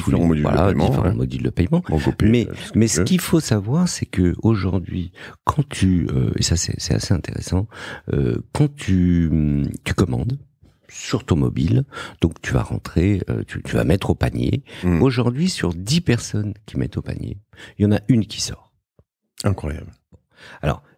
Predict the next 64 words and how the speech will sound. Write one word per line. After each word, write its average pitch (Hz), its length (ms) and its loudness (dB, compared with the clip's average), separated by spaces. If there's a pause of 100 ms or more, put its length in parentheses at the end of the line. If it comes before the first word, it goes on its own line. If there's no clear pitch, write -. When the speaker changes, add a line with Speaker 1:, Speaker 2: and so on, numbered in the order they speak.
(240)
Speaker 2:
les 73 120 6
marques 85 280 0
peuvent 55 240 -4
dé-, 60 320 -2
dépenser - 400 -6
des 52 180 -4
milliards 80 500 2
en 60 80 -6
marketing, 65 840 -2
et 50 80 -10
cetera. 113 400 2
Si 104 160 0
déjà, 120 320 4
quand - 140 -2
t'as - 140 -2
dix 104 440 0
qui - 160 -6
rentrent - 440 -2
dans 57 160 -6
ta, 50 760 -8
entre - 240 -12
guillemets, 76 320 2
dans 58 120 -4
ton 65 200 -8
magasin, 90 480 2
qui - 160 -8
sont 67 180 -2
à 78 60 2
la, 90 120 4
qui 90 140 -2
font 90 140 2
la 87 100 4
queue 98 160 0
pour 76 180 -6
aller 65 120 0
à 76 80 2
la 80 100 2
caisse, 101 300 0 (240)
il 95 60 0
y 98 40 4
en 90 60 4
a 76 80 2
qu'un 82 160 0
qui - 120 -10
paye, 151 360 2 (320)
bon, 57 80 -6
bah, 53 100 -6
déjà, 76 240 0
il 95 80 2
faut 62 120 -4
s'occuper - 340 -4
de - 60 -6
ça, - 140 -2 (320)
hein. 104 100 -8 (420)
Alors, - 160 -4
ce - 60 -14
qu'il 151 100 -14
faut 185 80 -2
savoir, 175 260 0
c'est - 160 -6
que - 60 -14
sur 107 200 0
les 107 160 4
neuf 117 440 2